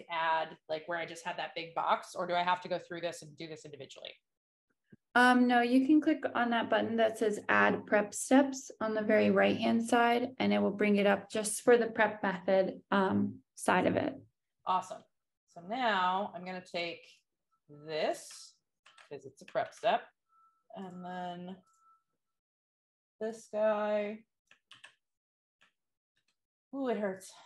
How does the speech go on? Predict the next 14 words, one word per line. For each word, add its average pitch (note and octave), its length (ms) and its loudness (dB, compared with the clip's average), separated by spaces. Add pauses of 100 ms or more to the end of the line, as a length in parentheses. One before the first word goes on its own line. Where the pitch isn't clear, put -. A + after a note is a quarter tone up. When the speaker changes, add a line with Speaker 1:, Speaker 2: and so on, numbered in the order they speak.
(100)
Speaker 1:
Uh, G3+ 640 -4
and F#3 520 0 (340)
<laughs> - 240 -20
this G3+ 340 -8
guy. F3+ 500 0 (1500)
Okay, F#3+ 260 -2 (100)
and F3+ 200 -6
I'm F#3 200 -2
gonna G#3 180 -2
show F#3+ 800 -2
you, E3+ 720 -10
uh, D3+ 320 0 (380)
a F#3 80 -4
hack. - 400 -6